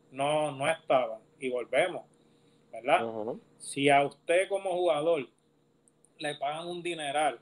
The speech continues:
Speaker 1: millones en la N B A, usted tiene que, que lucir, eh, dar, dar el máximo, no ahora quejarse, eh, por querer descansar o,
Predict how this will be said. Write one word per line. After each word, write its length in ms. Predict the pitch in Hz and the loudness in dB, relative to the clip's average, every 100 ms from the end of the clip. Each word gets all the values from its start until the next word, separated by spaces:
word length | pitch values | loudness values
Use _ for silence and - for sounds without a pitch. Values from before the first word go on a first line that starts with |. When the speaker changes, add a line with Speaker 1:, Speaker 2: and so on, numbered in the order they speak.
| _ _ _ _ _ | _ _ _ _ _
Speaker 1:
millones 640 | 131 123 139 170 151 123 | -18 -4 0 0 -2 -6
en 140 | 131 | -4
la 80 | 131 | -4
N 100 | 139 | -4
B 180 | 156 185 | -2 0
A, 380 | 185 123 _ 139 | 0 0 _ -18
usted 260 | - - 131 | -10 -8 -6
tiene 280 | 135 190 196 | -6 -6 0
que, 220 | 170 147 | 0 0
que 140 | 147 | -2
lucir, 500 | 139 131 - 180 202 _ _ _ _ _ _ - | -2 -4 -2 -2 -2 _ _ _ _ _ _ -12
eh, 260 | 123 123 | -10 -2
dar, 320 | 135 135 160 147 | 4 6 4 4
dar 220 | 139 151 | 4 4
el 160 | 175 | 0
máximo, 560 | 170 147 135 143 123 120 | -2 -4 -4 -6 -10 -10
no 340 | 127 131 151 | -4 -4 0
ahora 340 | 160 160 170 160 | 0 2 2 2
quejarse, 720 | 151 135 165 175 160 165 151 _ _ _ _ | 0 2 4 2 0 -6 -6 _ _ _ _
eh, 200 | 131 127 127 | -4 -4 -2
por 180 | 131 127 | -4 -4
querer 300 | 135 127 135 | -2 -2 -2
descansar 760 | 156 - 165 147 - 165 175 180 | -4 -2 -4 -4 0 2 2 0
o, 480 | 143 135 127 120 | -2 -2 -4 -6